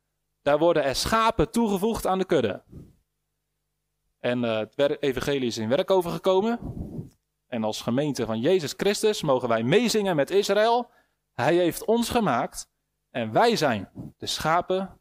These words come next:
van zijn weide." Wij mogen Jezus volgen als onze goede herder. Hij, eh, leidt ons in grazige weiden van zijn woord. Hij zorgt voor ons.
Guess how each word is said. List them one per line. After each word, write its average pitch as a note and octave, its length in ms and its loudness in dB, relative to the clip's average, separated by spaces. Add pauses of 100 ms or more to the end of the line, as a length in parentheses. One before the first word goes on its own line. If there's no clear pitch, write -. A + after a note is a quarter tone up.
van G#2+ 200 -4
zijn A#2 220 -2
weide." A2+ 380 -4 (840)
Wij G#2 140 -6
mogen A#2 320 -2
Jezus F3+ 420 0
volgen G#3 320 2
als A#2 120 -2
onze A#2+ 200 -4
goede C#3 220 0
herder. G#2+ 340 -4 (600)
Hij, A2+ 380 -2
eh, A2 80 -4
leidt F3 260 2
ons C3+ 200 0
in A#2 100 -4
grazige F3 460 2
weiden F#3 320 4
van F3+ 120 0
zijn F#3+ 160 2
woord. F3 360 2 (460)
Hij A2 140 -4
zorgt D3+ 300 2
voor D#3+ 120 0
ons. - 360 -4